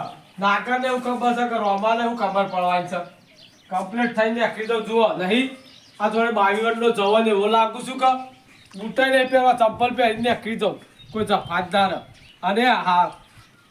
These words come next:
બે ત્રણ વખત તો શીરો ખાઈ જાઉં. એટલે ચિંતા જ ના રહે ને મજા આવે. શીરો કો ખારો બનાવ્યો છે, ચોખાજીનો શીરો છે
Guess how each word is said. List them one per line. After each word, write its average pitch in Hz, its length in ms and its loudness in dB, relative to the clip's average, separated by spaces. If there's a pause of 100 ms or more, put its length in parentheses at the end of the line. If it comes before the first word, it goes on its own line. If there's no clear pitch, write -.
(140)
બે 233 160 2
ત્રણ 254 280 2
વખત 269 340 2
તો 277 80 2
શીરો 214 320 0
ખાઈ 220 200 2
જાઉં. 196 200 -2
એટલે - 440 -8
ચિંતા 190 420 -2
જ 185 120 -2
ના 185 120 0
રહે 190 100 0
ને 185 60 -4
મજા 165 260 -4
આવે. 165 200 0 (340)
શીરો 170 240 -6
કો 196 160 0
ખારો 165 320 -4
બનાવ્યો 180 360 -2
છે, 185 200 -4
ચોખાજીનો 165 560 -8
શીરો 160 360 -8
છે 190 340 2